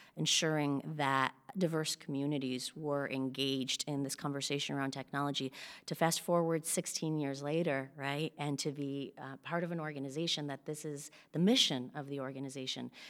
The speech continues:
It's really for the people who are building technology, right, and who are leaders in the space to reflect the population, right, for who, uh, the technology is produced, right? And so, like, vice versa, there needs to be,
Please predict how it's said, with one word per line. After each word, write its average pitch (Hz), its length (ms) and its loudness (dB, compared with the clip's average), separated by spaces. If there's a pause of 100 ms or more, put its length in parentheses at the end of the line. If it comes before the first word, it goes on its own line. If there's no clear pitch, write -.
It's 165 220 0
really 208 380 4
for 175 640 6 (260)
the 175 100 0
people 160 520 2 (120)
who 160 100 -2
are 151 120 2
building 185 440 4
technology, 185 920 -2
right, 170 160 2
and 175 120 2
who 165 100 -2
are 143 160 0
leaders 165 420 0
in 180 120 2
the 156 80 0
space 160 500 -4 (300)
to 185 100 2
reflect 190 420 0
the 185 60 -6
population, 147 960 -2 (260)
right, 143 260 -2
for 160 160 -2
who, 151 380 -2 (140)
uh, 160 80 -2
the 165 160 -4
technology 151 600 -2
is 135 100 -6
produced, - 640 -2
right? 135 240 -4
And 156 160 -2
so, 139 260 0 (180)
like, 135 200 -4
vice 165 240 2
versa, 160 420 0
there 147 180 0
needs 156 280 -2
to 165 100 -4
be, 160 340 0